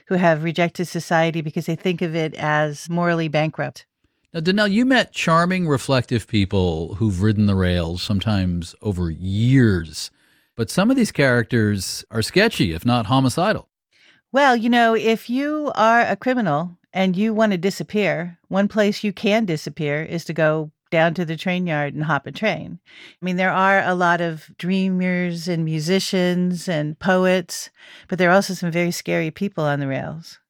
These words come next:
Speaker 2: What do we compare it to, Danelle? I mean, I have a pal in the mid-sixties. She left home to hang with the counterculture crowd in San Francisco's Haight-Ashbury. I guess there are parallels.
Speaker 1: You know, there's kind of a parallel, but, you know,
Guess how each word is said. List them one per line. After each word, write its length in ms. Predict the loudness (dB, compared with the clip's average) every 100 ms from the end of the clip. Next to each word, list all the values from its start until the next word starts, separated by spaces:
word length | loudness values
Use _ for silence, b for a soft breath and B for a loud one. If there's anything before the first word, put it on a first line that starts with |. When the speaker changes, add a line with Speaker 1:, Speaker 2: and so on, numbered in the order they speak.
| _
Speaker 2:
What 220 | -10 -4
do 40 | 0
we 140 | -2
compare 420 | 0 -2 2 2
it 120 | 2 -2
to, 260 | -4 -4 -6 -6
Danelle? 340 | -2 0 0
I 20 |
mean, 380 | 0 2 2 -2 -12
I 340 | -10 -2 0
have 120 | 0
a 40 | 0
pal 540 | -4 -4 -2 -2 -4
in 160 | -2 0
the 80 | 2
mid-sixties. 800 | 2 0 -2 -4 -2 -2 -2 -6 b b
She 280 | -10 -2 2
left 340 | 2 2 0 -2
home 420 | 2 4 4 2
to 100 | -2
hang 320 | 0 2 2
with 140 | 0 -2
the 100 | -4
counterculture 720 | 0 2 0 -2 -6 -6 -6
crowd 400 | 0 2 2 0
in 140 | -2 b b b b b b
San 180 | 0 0
Francisco's 460 | 2 0 2 0
Haight-Ashbury. 1000 | 2 2 2 2 0 0 2 2 2 -2 -4
I 140 | -4
guess 180 | -4 -2
there 140 | -2 -2
are 40 |
parallels. 840 | -4 -4 -2 0 0 0 -2 -4 -12 _ _
Speaker 1:
You 60 | -2
know, 140 | 0
there's 160 | 0 -2
kind 240 | -2 0
of 80 | 0
a 80 | -4
parallel, 640 | -2 0 2 2 2 0
but, 160 | 0 -4
you 100 | -2
know, 320 | 0 0 -2